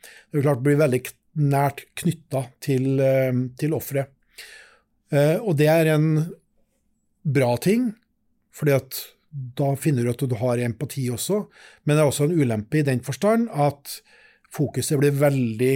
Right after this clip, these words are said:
sterkt mot, eh, den eller de personene som da er ofre. Sånn at når det var gått et par år, jeg, jeg følte meg veldig sliten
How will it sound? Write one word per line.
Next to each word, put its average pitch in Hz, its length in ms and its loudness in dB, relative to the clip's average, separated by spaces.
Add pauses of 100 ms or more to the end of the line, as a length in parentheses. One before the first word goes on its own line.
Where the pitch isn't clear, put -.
(140)
sterkt - 600 -8 (400)
mot, 147 540 0
eh, 139 180 -4
den 139 400 2
eller 131 240 -2
de 123 160 -2
personene 123 560 -6 (320)
som 135 160 -4
da 127 240 0
er 151 360 0
ofre. 131 340 -8 (800)
Sånn 170 160 2
at 175 180 -4 (260)
når 190 320 0
det 190 60 4
var 196 160 2
gått 185 200 0
et - 80 -2
par 175 180 4
år, 220 180 4
jeg, 185 240 0
jeg 185 140 -4
følte 175 220 2
meg 170 160 0
veldig 156 300 2
sliten 139 340 -2